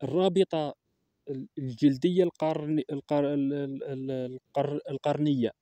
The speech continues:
الجلدية القرنية، لا جونكسيو بو كورن، سكين هورن جونكشن، آه، تبدأ ب-، ب-، ال-،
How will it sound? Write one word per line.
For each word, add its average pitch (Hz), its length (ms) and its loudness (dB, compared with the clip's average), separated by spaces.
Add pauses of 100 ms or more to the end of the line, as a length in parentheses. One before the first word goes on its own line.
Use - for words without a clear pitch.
(680)
الجلدية 143 440 -2
القرنية، 131 640 -6 (380)
لا 120 120 0
جونكسيو 156 580 0 (220)
بو 175 260 2 (200)
كورن، 120 360 2 (680)
سكين - 340 2
هورن 160 260 2
جونكشن، 170 400 -4 (720)
آه، 139 260 2
تبدأ 165 340 4
ب-، 156 380 2 (120)
ب-، 160 360 -4 (120)
ال-، 139 680 -6